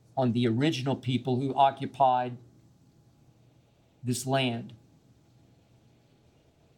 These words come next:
And atrocities were committed on both sides, unspeakable atrocities beyond human comprehension.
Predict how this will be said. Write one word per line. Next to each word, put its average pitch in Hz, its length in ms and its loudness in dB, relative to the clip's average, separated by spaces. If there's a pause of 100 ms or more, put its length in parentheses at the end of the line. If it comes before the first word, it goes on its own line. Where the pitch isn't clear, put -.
(280)
And 123 240 -2
atrocities 139 800 0
were 123 80 -4
committed 127 420 -2
on 123 200 0
both 131 260 -2
sides, 107 640 -4 (200)
unspeakable 123 840 -4
atrocities 123 960 -2 (1400)
beyond 127 640 0
human 120 540 -2 (100)
comprehension. 123 840 -2